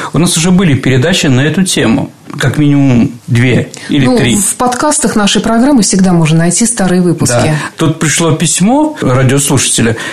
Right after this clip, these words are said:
Speaker 1: который поставил вопросы про Золотую Орду и про иго с других позиций. Я подумал, что это интересно, и поэтому сделал про это передачу.
Speaker 2: Ну, мне кажется, это вообще интересная тема. В конце
Speaker 1: Мгм.
Speaker 2: концов, иго было у нас более двухсот лет, поэтому всегда
Speaker 1: Да.
Speaker 2: есть о чем поговорить.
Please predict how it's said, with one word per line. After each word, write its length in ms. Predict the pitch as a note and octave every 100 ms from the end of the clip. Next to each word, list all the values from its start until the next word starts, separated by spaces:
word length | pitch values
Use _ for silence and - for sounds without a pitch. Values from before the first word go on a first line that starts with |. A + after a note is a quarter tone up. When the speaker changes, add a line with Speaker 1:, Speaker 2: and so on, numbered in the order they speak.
| -
Speaker 1:
который 360 | - C#3 A3 A#3+
поставил 500 | A#3+ G3+ - A3 G#3
вопросы 440 | F#3+ F#3 A#3+ -
про 400 | C#3+ D#3 C#3 C3
Золотую 560 | B2 C#3 C#3+ E3 D#3 C3
Орду 380 | C#3+ C#3+ D#3+ C#3+
и 60 |
про 240 | B2 C#3+ C3
иго 420 | - G#3+ G3 F3 - -
с 80 | C#3
других 360 | F3 B3 B3+
позиций. 640 | A#3 G#3+ F#3+ - - A2+ - -
Я 160 | - G3+
подумал, 360 | A#3 A3+ A#3 A#3
что 160 | -
это 160 | A3+ A3
интересно, 720 | A3 G3 A3+ A#3+ C4 - G3
и 140 | D3+
поэтому 480 | D3 F3 A#3 A3+ G3
сделал 320 | C3+ F3 G#3+
про 200 | - D#3+
это 140 | F3+ C#3+
передачу. 380 | D3+ B2+ G#3
Speaker 2:
Ну, 60 | G#3+
мне 120 | B3
кажется, 280 | B3+ B3 B3+
это 100 | C4
вообще 240 | D4 D4
интересная 460 | F4 B3 A3 G3+ G3
тема. 240 | F#3+ C4+
В 40 | -
конце 240 | F#3 -
Speaker 1:
Мгм. 100 | E3+
Speaker 2:
концов, 340 | G3 A3 F#3+ A3+
иго 180 | F#3+
было 260 | E3+ F#3 F3
у 60 | F#3
нас 180 | F3
более 260 | E3+ F3+ F3+
двухсот 440 | F3+ F#3 - F#3+
лет, 220 | A#3 C4+ G3+
поэтому 320 | E3+ E3+ E3
всегда 300 | - E3+ F#3+
Speaker 1:
Да. 40 |
Speaker 2:
есть 180 | B3 F3+
о 60 | E3
чем 200 | E3 D3+
поговорить. 600 | D3 D3+ D#3 D3 C#3